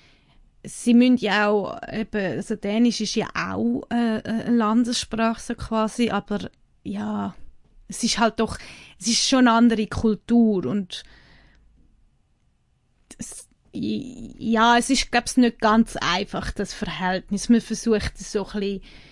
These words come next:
einfach gegenseitig zu anerkennen und dementsprechend, ähm, haben sie doch vorhin den Fakten davon gehabt, sie haben zweitausendneun, glaub ich, weitere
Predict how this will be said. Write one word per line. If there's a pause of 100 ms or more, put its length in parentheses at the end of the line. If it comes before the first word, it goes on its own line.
(440)
einfach
gegenseitig
zu
anerkennen
und
dementsprechend,
ähm,
haben
sie
doch
vorhin
den
Fakten
davon
gehabt,
sie
haben
zweitausendneun,
glaub
ich,
weitere